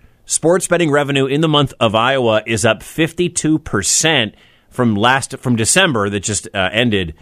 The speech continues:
as compared to the December back in twenty twenty-one. That's pretty impressive. Numbers wise, December of twenty twenty-two was up two hundred and fifty percent from November, which is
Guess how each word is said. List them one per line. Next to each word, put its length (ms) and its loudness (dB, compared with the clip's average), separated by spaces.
as 180 0
compared 300 2
to 60 0
the 100 -2
December 420 0
back 300 0
in 80 -6
twenty 300 -2
twenty-one. 840 0
That's 300 -2
pretty 420 -4
impressive. 680 -4
Numbers 540 2
wise, 500 2
December 680 0
of 120 0
twenty 280 -2
twenty-two 420 -2
was 160 2
up 180 2
two 200 -2
hundred 260 -2
and 240 -2
fifty 600 0
percent 680 0
from 580 2
November, 880 0
which 240 -2
is 180 0